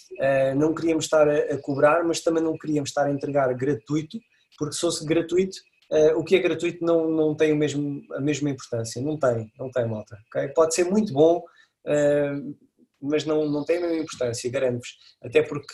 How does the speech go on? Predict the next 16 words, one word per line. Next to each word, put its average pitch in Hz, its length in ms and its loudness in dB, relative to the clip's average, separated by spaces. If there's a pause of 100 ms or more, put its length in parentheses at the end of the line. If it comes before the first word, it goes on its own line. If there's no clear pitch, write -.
(320)
eh, 135 300 -2
se - 160 -8
vocês 151 320 -2
têm 156 160 0
que - 120 -10
pagar 143 260 4
alguma 131 260 2
coisa, 143 260 -4
o 131 40 -6
compromisso 143 680 -6 (280)
convosco 143 480 -4
próprios 147 360 2
também 135 320 -4
é 135 40 -2
maior. 123 340 -4 (380)
Vocês 147 300 -4